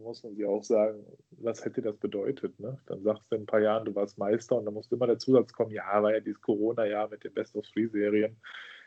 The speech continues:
äh, fühlt sich nicht so berauschend an. Deswegen sage ich mal, lieber dieses Jahr die Playoffs verkacken und dafür nächstes Jahr dann Vollgas und voll dabei.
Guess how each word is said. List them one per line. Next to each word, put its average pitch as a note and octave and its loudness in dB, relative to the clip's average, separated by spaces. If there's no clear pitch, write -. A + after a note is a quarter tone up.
äh, A2 4
fühlt B2+ 6
sich - 2
nicht A#2 -2
so A2 10
berauschend G#2+ 6
an. G#2+ 0
Deswegen G#2+ -2
sage G#2+ 4
ich - -10
mal, A2 2
lieber A#2+ 4
dieses C3 -2
Jahr B2+ 4
die B2 2
Playoffs B2 2
verkacken B2 -8
und - -20
dafür A2 0
nächstes A2 -8
Jahr G#2+ 2
dann G#2+ -4
Vollgas G#2+ 0
und - -20
voll A2 -4
dabei. G#2 0